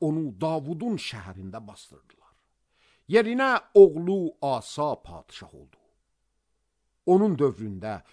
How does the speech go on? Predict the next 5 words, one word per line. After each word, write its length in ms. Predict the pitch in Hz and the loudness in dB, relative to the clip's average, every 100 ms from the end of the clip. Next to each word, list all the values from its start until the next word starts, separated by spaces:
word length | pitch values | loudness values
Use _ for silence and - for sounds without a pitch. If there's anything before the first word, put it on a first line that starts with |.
| _ 202 | _ 6
ölkə 600 | 180 120 - - 127 - _ _ _ | 6 4 -6 -6 -6 -8 _ _ _
on 200 | 240 240 | -2 0
il 180 | 170 113 - _ - 92 | 0 -2 -10 _ -18 -12
rahat 380 | - 131 - 143 | -10 -10 -12 -14
yaşadı. 360 | 120 - - | -14 -18 -20